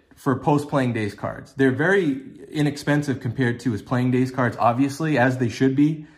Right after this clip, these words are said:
No one expects playing days cards to, uh, be anywhere close to the price of the, of the post-playing day cards. The post-playing days are always gonna be less expensive,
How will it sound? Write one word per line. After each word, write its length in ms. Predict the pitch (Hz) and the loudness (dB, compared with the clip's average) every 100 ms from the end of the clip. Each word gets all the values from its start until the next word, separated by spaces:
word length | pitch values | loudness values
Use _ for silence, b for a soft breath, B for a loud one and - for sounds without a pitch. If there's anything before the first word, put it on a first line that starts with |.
| B B - | B B -2
No 160 | 131 | 2
one 160 | 143 139 | 4 2
expects 580 | 131 - 131 127 - - | 0 2 2 2 -4 -16
playing 380 | - 151 143 139 | -4 0 2 4
days 240 | 135 131 | 4 2
cards 400 | - 131 131 131 | 4 4 2 -2
to, 320 | 131 113 110 - B B B - | -2 -2 -4 -10 B B B -8
uh, 260 | 98 - | -6 -6
be 300 | - 127 127 | -10 0 2
anywhere 320 | 127 143 127 127 | 4 4 2 0
close 380 | - 139 143 | 2 2 2
to 40 | 131 | -2
the 80 | 117 | -2
price 400 | 123 127 131 120 | 0 2 0 -2
of 140 | 107 | -6
the, 100 | 113 | -6
of 80 | 101 | -8
the 80 | 82 | -2
post-playing 480 | 135 147 165 165 | 0 0 -2 -2
day 160 | 160 165 | -2 -2
cards. 320 | 165 175 170 | 2 2 2
The 80 | 127 | -4
post-playing 600 | - - 160 139 143 131 | -4 -2 -2 0 0 0
days 200 | 127 135 | 2 2
are 60 | 113 | 4
always 240 | 127 135 | 4 4
gonna 140 | 131 120 | 2 0
be 200 | 120 117 | -2 -2
less 300 | 117 131 127 | -2 -4 -6
expensive, 680 | - 127 139 151 170 165 | -6 -2 -2 -2 -6 -8